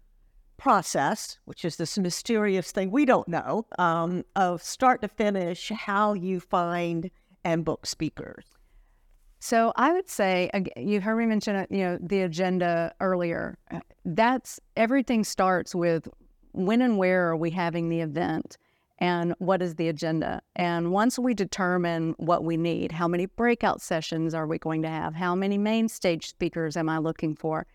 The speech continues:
Speaker 2: And then what's the content that we're looking for? And more than likely, we kinda divide and conquer. So we look at, "All right, you know what? Let's have the Bureau do the research on our main stage speakers,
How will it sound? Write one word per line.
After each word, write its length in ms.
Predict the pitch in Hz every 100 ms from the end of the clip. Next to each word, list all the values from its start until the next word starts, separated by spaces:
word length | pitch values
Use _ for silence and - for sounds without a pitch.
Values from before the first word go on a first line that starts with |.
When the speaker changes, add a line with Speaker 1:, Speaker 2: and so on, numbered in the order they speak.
| _ _ _
Speaker 2:
And 220 | - 190 202
then 240 | 233 240
what's 220 | 247 247
the 80 | -
content 720 | - 175 165 190 - - - - _ _ _
that 240 | 165 185 156
we're 100 | 170
looking 380 | 160 - 156
for? 320 | 151 170 - - _ _ -
And 320 | 185 180 185
more 300 | - 208 247
than 220 | 294 302 240
likely, 560 | 180 185 - 170 165
we 320 | 165 165 180
kinda 240 | 180 202 175
divide 420 | 160 165 165 165
and 160 | 156 165
conquer. 640 | 170 160 165 165 - 170
So 360 | - - 175 170
we 160 | 175
look 260 | 170 180 -
at, 220 | 170 165
"All 80 | -
right, 220 | 185 170
you 120 | 175 180
know 140 | 180
what? 220 | 196 226 -
Let's 200 | 233 -
have 120 | 330
the 120 | 220
Bureau 720 | 160 175 190 180 160 151 160 - _ _ _ _ -
do 180 | 147 202
the 100 | 180
research 840 | 165 185 185 - 165 156 160 - - -
on 280 | 175 175 170 -
our 120 | 170
main 320 | 170 170 175
stage 400 | 185 - 160 151
speakers, 560 | - 165 151 160 160